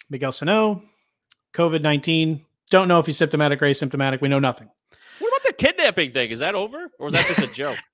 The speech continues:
Speaker 1: Yeah, what about the kidnapping thing? Uh, it ended up being,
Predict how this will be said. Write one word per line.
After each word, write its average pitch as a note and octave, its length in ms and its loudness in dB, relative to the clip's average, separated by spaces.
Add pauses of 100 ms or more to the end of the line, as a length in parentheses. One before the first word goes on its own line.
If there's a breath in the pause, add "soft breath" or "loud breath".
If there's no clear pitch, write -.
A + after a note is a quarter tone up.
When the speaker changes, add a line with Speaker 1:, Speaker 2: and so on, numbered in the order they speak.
Speaker 1:
Yeah, G#4 100 8
what F#4+ 220 8
about G4+ 260 6
the D4 80 0
kidnapping F3 560 4
thing? C3+ 220 0 (480 loud breath)
Uh, G#3+ 300 8
it G#3+ 120 4
ended D#4+ 260 2
up C4 200 2
being, A3+ 400 0